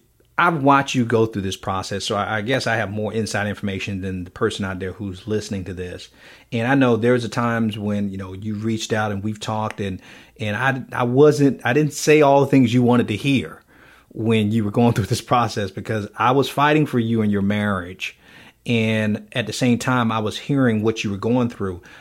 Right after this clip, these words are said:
but your level of maturity through it, you know, it, it was, it's, it's just more advanced than I'm used to seeing women.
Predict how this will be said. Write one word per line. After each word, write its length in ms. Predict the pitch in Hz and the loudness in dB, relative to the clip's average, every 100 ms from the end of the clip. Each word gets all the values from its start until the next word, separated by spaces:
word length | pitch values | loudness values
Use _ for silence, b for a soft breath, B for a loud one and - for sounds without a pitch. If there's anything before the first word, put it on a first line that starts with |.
| B | B
but 420 | 107 120 110 - | -2 0 0 -4
your 300 | 117 127 127 | 0 2 4
level 420 | 113 131 139 139 123 | 4 4 4 4 2
of 180 | 110 | 0
maturity 600 | 107 101 - 151 170 - | -2 -4 0 4 6 4
through 260 | - 101 98 | 0 -2 -2
it, 260 | 95 - 123 | -2 -4 -4
you 120 | 110 | -2
know, 140 | 101 | -2
it, 160 | 107 120 | -2 -2
it 180 | 117 110 | -2 -4
was, 160 | 104 | -6
it's, 300 | - 117 - | -8 -8 -8
it's 180 | 127 - | -8 0
just 200 | 156 160 | 2 4
more 200 | 151 151 | 6 6
advanced 400 | 104 135 131 131 | 6 4 4 2
than 100 | 117 | 0
I'm 80 | 110 | 0
used 200 | 113 - | -2 -2
to 60 | |
seeing 340 | 107 120 104 98 | -4 -2 -2 0
women. 300 | 113 101 | 0 0